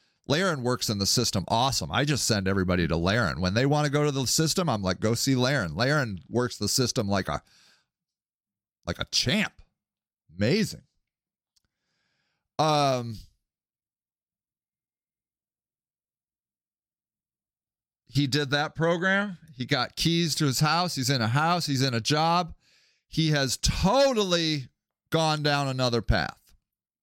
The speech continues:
Now, uh, Aaron, hi, Aaron. I'm gonna get to your que-, your statements, and Shannon, I'll get to yours too. There are two other people.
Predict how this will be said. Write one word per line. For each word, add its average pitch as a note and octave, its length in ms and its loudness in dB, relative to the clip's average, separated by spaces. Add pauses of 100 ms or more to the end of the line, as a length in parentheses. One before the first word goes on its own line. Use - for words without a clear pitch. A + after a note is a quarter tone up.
(140)
Now, G3+ 400 0 (1120)
uh, B2 220 2
Aaron, C#3 280 2
hi, E3+ 240 0
Aaron. F3 440 2
I'm B2+ 140 -2
gonna C#3 280 0 (140)
get B2+ 220 -2
to C#3 80 2
your C3 180 2
que-, C3 300 -2
your B2 220 0
statements, B2 500 -2
and A2 140 -4
Shannon, B2 320 0
I'll A2+ 60 2
get A2+ 200 -2
to A2+ 80 -2
yours G#2+ 240 2
too. G2 200 -2 (1800)
There A3 160 2
are A3 120 4
two E4 300 2
other C#4+ 260 2
people. E3+ 640 0